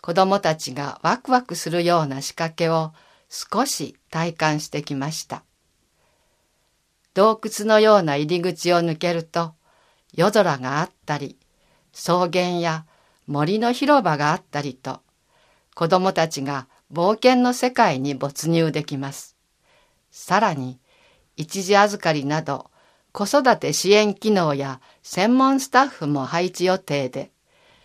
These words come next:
学生たちには自習スペースも完備しています。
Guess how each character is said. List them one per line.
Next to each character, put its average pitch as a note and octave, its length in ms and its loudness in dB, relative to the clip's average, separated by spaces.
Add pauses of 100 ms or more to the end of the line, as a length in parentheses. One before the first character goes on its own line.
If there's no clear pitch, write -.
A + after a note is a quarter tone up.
(220)
学 D#3+ 220 -6
生 G3 260 2
た E3 160 -2
ち C#3 160 -8
に D#3+ 160 0
は C3+ 240 -4 (320)
自 D3+ 180 -6
習 B3+ 300 2
ス - 140 -6
ペ C#4 200 4
ー A#3+ 40 2
ス - 160 -6
も F#3 180 0
完 G3+ 300 -2
備 D3 100 -8
し D#3+ 100 -8
て - 160 -8
い B2+ 120 -6
ま C3 180 -10
す。 - 180 -20